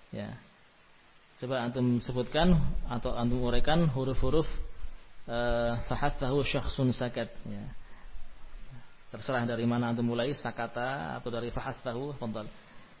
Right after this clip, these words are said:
Baik, yang dari, eh, pada layar disebutkan sin dulu. Ya. Apa, apa saja sinnya? Eh, huruf-huruf ham-, mahmusah. Sin. Ya.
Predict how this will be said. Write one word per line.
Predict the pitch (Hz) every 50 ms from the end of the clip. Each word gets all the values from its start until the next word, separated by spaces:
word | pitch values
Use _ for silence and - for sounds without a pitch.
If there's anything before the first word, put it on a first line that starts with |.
| -
Baik, | 123 123 123 113 107 113 113 135
yang | 139 123 127
dari, | 123 123 120 120 123 123 123 123 120 - - - - - - - - - - - -
eh, | 123 120 120
pada | 127 120 113 120 117
layar | 117 120 135 147 139
disebutkan | 123 - 127 120 - 131 131 135
sin | - - - 127 120
dulu. | 123 117 110 101 - - - - -
Ya. | - - 113 127 - - - -
Apa, | - 120 123 127 123 123 127
apa | - 127 131
saja | 123 131 117 127 156 180 175 - - -
sinnya? | - 143 127 123 127 139 165 196 - - - -
Eh, | 131 120 113 110
huruf-huruf | 127 127 120 120 131 127 120 - 123
ham-, | 131 143 139
mahmusah. | 135 131 127 135 147 156 - - 165 160 - - - - - - - - _ _ _ _ _ _ _ _ - - - - - - - - _ - -
Sin. | - - - 165 151 123 110 - - - - - - - - - - - - - - -
Ya. | - 107 107